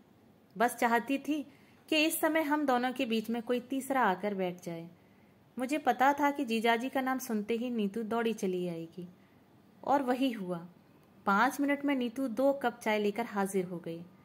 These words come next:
"हाय जीजाजी," नीतू ने चहक कर स्वागत किया और हुलस कर पूछा, "आपको कैसे पता चला कि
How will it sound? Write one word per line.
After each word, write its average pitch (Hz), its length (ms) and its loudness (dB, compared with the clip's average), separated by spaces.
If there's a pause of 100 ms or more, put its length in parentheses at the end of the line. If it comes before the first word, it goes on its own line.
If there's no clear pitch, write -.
(560)
"हाय 320 300 8
जीजाजी," 269 720 4 (920)
नीतू 269 360 0
ने 302 160 2
चहक 240 360 0
कर 247 80 2
स्वागत 214 460 0 (100)
किया 240 220 0
और 277 120 -2
हुलस 247 340 -2
कर 240 160 -2
पूछा, 190 440 -4 (680)
"आपको 240 340 4
कैसे 339 280 4
पता 240 300 2
चला 214 280 2
कि 240 160 -4